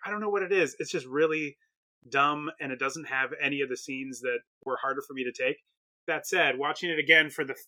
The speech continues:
for this, the third one is a total blast. It really is. It's just, you have to be ready, like, "Okay, forget the other two Death Wishes. This is Death Wish, but just cranked up."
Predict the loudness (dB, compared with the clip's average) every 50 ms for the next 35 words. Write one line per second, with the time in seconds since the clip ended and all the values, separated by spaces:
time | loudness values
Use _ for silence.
0 | _ _ -2 -2 0 0 0 0 -2 -2 -4 -8 -12 -16 -16 _ _ _ _ _
1 | -10 2 8 8 8 8 8 4 0 0 0 -2 -2 0 0 0 0 -2 -8 -12
2 | -10 -6 -4 -2 -2 -2 -2 -4 -4 -4 -2 -2 -4 -6 -8 -8 -2 0 0 0
3 | 4 4 6 6 6 4 2 2 2 2 4 4 4 4 2 -4 -14 _ _ _
4 | _ _ _ _ _ _ _ _ _ _ _ _ 2 4 4 4 4 2 -2 0
5 | 0 2 4 6 6 6 6 4 4 4 4 4 4 4 4 4 2 2 2 0
6 | 0 0 -2 -2 -2 2 4 6 4 6 4 0 -2 -2 0 2 2 2 2 2
7 | 2 2 2 0 -2 0 0 0 0 -2 -4 -4 -2 0 0 0 2 2 0 0
8 | 0 0 -4 -6 -6 -8 -12 -12 _ -4 -4 -2 -2 -2 -2 0 0 0 0 2
9 | 2 4 4 4 2 -2 -4 -4 -4 -4 -4 -6 -6 -8 -14 -12 -6 -2 0 2
10 | 2 0 0 -4 -6 -6 -6 -8